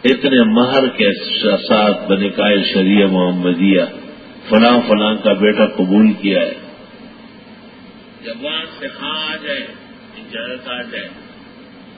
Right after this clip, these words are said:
پھر لڑکے سے پوچھے کہ فلاں فلاں کی بیٹی بوکالت فلاں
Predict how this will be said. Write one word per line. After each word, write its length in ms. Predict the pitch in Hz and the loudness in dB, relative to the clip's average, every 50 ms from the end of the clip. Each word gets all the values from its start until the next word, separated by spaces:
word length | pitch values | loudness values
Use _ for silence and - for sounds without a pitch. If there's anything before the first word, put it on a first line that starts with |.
| - - - - - - - | -20 -20 -20 -20 -20 -10 -4
پھر 100 | 247 247 | -2 0
لڑکے 440 | 240 247 262 285 - - - - | 2 2 2 2 0 0 -2 -2
سے 300 | - - - 285 240 - | -2 -2 -2 -4 -4 -4
پوچھے 300 | - 226 220 - - - - - - - - - - - - - - - - - - - - - - - - - - - - - - | -4 -4 -4 -4 -6 -8 -10 -10 -12 -18 -20 -20 -20 -20 -20 -20 -20 -20 -20 -20 -20 -20 -20 -20 -20 -20 -20 -20 -20 -20 -20 -12 -10
کہ 60 | 120 | -10
فلاں 460 | 113 - 127 123 123 135 277 294 - - - 269 | -4 -2 0 2 2 4 2 2 0 -2 0 0
فلاں 280 | 254 120 - - 131 | 2 2 2 2 0
کی 260 | 135 127 - 120 113 | -2 -2 -2 -2 -2
بیٹی 480 | 98 95 107 117 123 120 123 123 113 107 98 90 101 101 101 101 101 - - 101 | 0 0 0 0 0 0 2 0 0 0 2 2 2 2 2 2 -2 -4 -4 0
بوکالت 720 | 101 101 104 104 95 - 95 98 101 107 120 120 - - 202 - - | 2 4 4 4 2 0 0 0 0 2 0 0 0 -2 -4 -4 -2
فلاں 320 | 95 92 190 196 196 190 | -2 -2 0 0 -2 -2